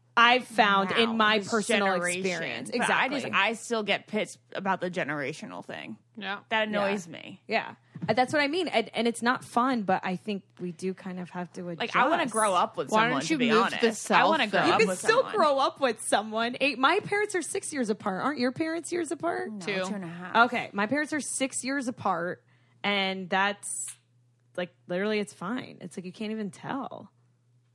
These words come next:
Speaker 1: They're both old to me and wrinkly.
Speaker 3: Go to the South. You'll find someone who wants to marry.
Speaker 2: No, I'm too old for the South now.
Speaker 3: Huh?
Speaker 1: You're too
Speaker 3: You'll
Speaker 1: old
Speaker 3: get the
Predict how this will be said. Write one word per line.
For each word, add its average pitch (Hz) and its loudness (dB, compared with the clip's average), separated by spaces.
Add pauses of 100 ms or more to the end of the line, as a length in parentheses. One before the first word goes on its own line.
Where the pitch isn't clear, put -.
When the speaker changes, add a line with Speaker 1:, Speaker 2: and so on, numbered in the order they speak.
(340)
Speaker 1:
They're 196 -10
both 226 0
old 247 4
to 208 -2
me 214 -2
and 190 -4
wrinkly. 202 -4
Speaker 3:
Go 202 0
to 233 -2
the 277 -2
South. 247 0
You'll 175 -6
find 185 -6
someone 202 -8
who 196 -8
wants 190 -12
to 196 -14
marry. 190 -8
Speaker 2:
No, 202 -2
I'm 190 -2
too 190 -4
old 170 -2
for - -8
the - -10
South 165 -2
now. 123 -10 (120)
Speaker 3:
Huh? 175 -8 (220)
Speaker 1:
You're 190 -4
too - -6
Speaker 3:
You'll 294 2
Speaker 1:
old - -4
Speaker 3:
get 180 2
the 202 2